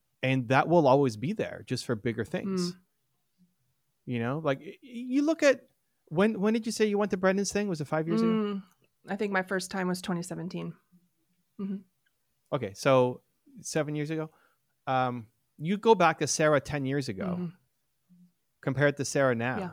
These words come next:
Speaker 1: It's like, it's not possible.
Speaker 2: I, I would, I would say that.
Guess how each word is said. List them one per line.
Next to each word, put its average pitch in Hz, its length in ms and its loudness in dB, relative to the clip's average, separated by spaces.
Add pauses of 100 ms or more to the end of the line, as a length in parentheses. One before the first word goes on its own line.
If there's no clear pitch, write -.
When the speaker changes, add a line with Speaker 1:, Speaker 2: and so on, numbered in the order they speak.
(500)
Speaker 1:
It's - 80 -20
like, 113 120 -10
it's - 180 -12
not 110 180 -8
possible. 123 460 -10 (1040)
Speaker 2:
I, 202 220 2
I 196 80 4
would, 190 180 0
I 185 120 4
would 185 140 0
say 175 140 -8
that. 160 220 -10